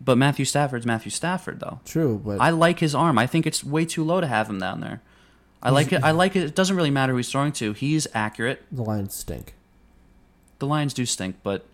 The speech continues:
Speaker 2: They have, all they have is Kenny Golladay.
Speaker 1: My, my biggest quest-, my biggest concern, maybe why he's ranked that low, is because his, his offensive line is not there.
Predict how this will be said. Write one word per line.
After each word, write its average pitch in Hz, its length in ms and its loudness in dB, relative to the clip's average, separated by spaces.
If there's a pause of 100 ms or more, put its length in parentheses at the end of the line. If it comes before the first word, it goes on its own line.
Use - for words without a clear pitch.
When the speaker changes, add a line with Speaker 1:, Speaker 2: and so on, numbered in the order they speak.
(200)
Speaker 2:
They 120 80 -2
have, 110 120 -2
all 123 140 -2
they 120 80 2
have 110 120 -2
is - 60 -10
Kenny 113 200 -4
Golladay. 95 420 -6 (1400)
Speaker 1:
My, 139 300 4
my 151 180 4
biggest 160 280 2
quest-, 143 240 2
my 131 140 2
biggest 139 300 0
concern, 123 520 2
maybe 120 280 4
why 123 160 4
he's 117 180 0
ranked 113 200 2
that 117 140 2
low, 113 160 0
is 113 120 -2
because 104 260 -4
his, 104 240 0
his 110 140 -4
offensive 110 420 -2
line 113 240 0
is 104 140 -6
not 101 180 -6
there. - 180 -10